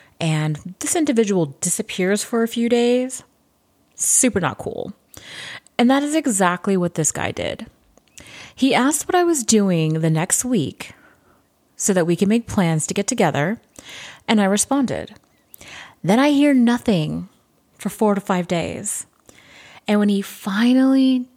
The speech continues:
deigned to grace me with his presence, he simply said,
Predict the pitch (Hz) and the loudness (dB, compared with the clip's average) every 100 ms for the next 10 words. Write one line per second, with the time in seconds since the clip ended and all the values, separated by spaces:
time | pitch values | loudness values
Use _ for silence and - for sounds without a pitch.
0 | _ - 196 196 196 180 165 165 180 208 | _ 0 2 2 0 -2 -4 -2 0 0
1 | - 254 262 254 262 - - 165 165 170 | 2 2 2 0 -4 -6 -2 0 0 -4
2 | - - _ - 226 294 294 294 294 - | -6 -12 _ -4 0 2 0 2 0 0
3 | 156 147 151 | 0 0 -2